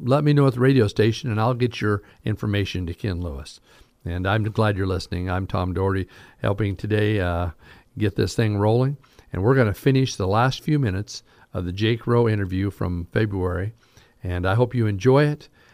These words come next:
And I hope that you enjoy serving the Lord Jesus Christ, because, folks, that is absolutely the only way. So,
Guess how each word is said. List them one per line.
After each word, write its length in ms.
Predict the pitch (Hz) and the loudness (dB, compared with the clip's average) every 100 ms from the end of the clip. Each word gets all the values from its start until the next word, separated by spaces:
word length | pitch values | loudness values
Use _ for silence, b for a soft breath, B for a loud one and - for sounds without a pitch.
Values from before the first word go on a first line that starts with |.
| b | b
And 100 | - | -2
I 60 | 117 | 0
hope 300 | 139 196 190 | 2 0 0
that 220 | - 131 | -4 -2
you 200 | 120 139 | 2 2
enjoy 520 | 135 101 95 123 131 120 | 2 0 -2 0 2 0
serving 480 | - 143 139 143 110 | -2 0 0 0 -2
the 100 | 101 | -2
Lord 240 | 113 113 | 0 -2
Jesus 380 | 104 113 117 - | -4 -4 -6 -6
Christ, 380 | - 87 82 - | -4 -2 -4 -8
because, 400 | 85 90 85 - b b _ | -6 -6 -6 -12 b b _
folks, 320 | 131 147 - - | -4 -4 -8 -10
that 280 | 92 113 - | -6 -6 -6
is 280 | - 110 - - | -6 -6 -8 -6
absolutely 720 | 147 - 131 127 95 76 73 b b b b | -6 -4 -4 -2 -4 -8 -16 b b b b
the 160 | 82 85 | -8 -6
only 260 | 82 82 85 | -6 -6 -8
way. 420 | 80 73 71 71 _ _ _ _ _ | -8 -10 -14 -18 _ _ _ _ _
So, 460 | - 151 127 120 | -2 4 4 4